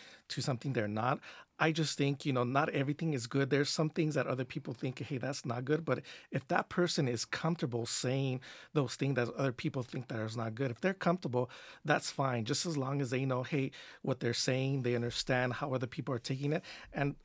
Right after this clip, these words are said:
understand that, hey, there might be upsetting other people, or it might come back to haunt them in the future. So if they're okay with that,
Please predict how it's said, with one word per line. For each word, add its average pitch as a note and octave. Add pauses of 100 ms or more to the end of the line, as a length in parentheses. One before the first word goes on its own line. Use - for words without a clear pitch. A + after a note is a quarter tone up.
(120)
understand E3
that, B2+
hey, D3+
there B2+
might C3+
be C3+
upsetting B2+
other C3
people, B2 (280)
or B2+
it B2
might B2
come B2+
back A#2+
to -
haunt B2+
them -
in A2
the G#2
future. - (160)
So -
if C3
they're G3+ (180)
okay E3
with C3
that, A2+